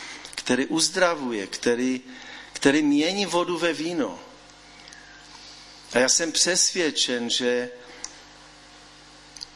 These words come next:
že on je v našem životě proto, aby, aby naše radost byla úplná. V patnácté kapitole Jana je napsáno, že chci, aby,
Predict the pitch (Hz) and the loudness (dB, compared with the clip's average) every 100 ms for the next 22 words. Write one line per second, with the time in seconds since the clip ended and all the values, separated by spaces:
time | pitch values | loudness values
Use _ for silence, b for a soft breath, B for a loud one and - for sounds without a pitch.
0 | - - - - B B B - - 127 | -20 -20 -20 -20 B B B -20 -6 -2
1 | 127 131 139 147 - - - 131 147 - | 0 2 2 2 0 -6 2 4 4 0
2 | 156 135 143 143 147 - 135 131 135 127 | 0 0 0 0 -2 -2 0 0 -2 -2
3 | 117 110 107 107 110 - B B B B | -2 -2 -4 -6 -8 -18 B B B B
4 | - - 123 120 127 160 - 175 165 160 | -4 -2 0 0 0 2 2 2 2 0
5 | 139 104 - - - - - - - - | -2 -2 -2 -4 -10 -12 -16 -20 -20 -20
6 | - 117 120 127 139 - 143 117 - - | -6 -2 -2 -2 -6 0 0 0 -8 -14
7 | B B B B B B - - - B | B B B B B B -20 -20 -18 B
8 | B B B B B - - 127 127 127 | B B B B B -20 -2 0 0 -2
9 | - 127 131 139 139 139 131 131 143 123 | -2 0 0 0 0 0 2 0 0 0
10 | 120 120 - - 120 117 110 117 110 - | 0 -2 0 0 -2 -4 -4 -4 -2 2
11 | - 196 226 151 139 147 151 151 | 2 2 -2 -2 0 2 0 -2